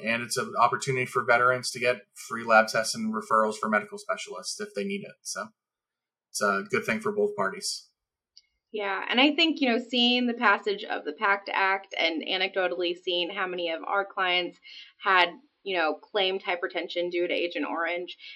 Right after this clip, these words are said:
Speaker 2: it's nice to kind of see the system work and finally have that hypertension recognized as presumptively connected. And so you never know what more information these registry exams might provide. And so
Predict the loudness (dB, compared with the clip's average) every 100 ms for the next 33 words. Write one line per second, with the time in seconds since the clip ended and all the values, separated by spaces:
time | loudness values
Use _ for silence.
0 | -20 -6 0 0 -2 -4 -2 -2 -6 -4
1 | 0 2 0 -6 -8 -4 -4 -2 -2 0
2 | -2 -2 -4 -2 -2 0 -2 -2 -2 -4
3 | -8 -20 _ 0 4 6 6 4 4 -2
4 | -4 -6 -6 -4 -4 -6 -10 _ _ 0
5 | 2 2 0 2 2 0 -2 -4 -4 -4
6 | -4 -4 -6 -2 0 0 -2 -6 -6 -4
7 | -4 -4 -4 -2 -2 0 0 0 0 2
8 | 4 4 4 2 2 -4 -2 0 -2 -4
9 | -6 -6 -6 -8 -8 -8 -8 -6 -6 -6
10 | -8 -4 -4 -4 -8 -6 -6 -8 -10 -10
11 | -10 -6 -2 -2 -4 -10 -8 -6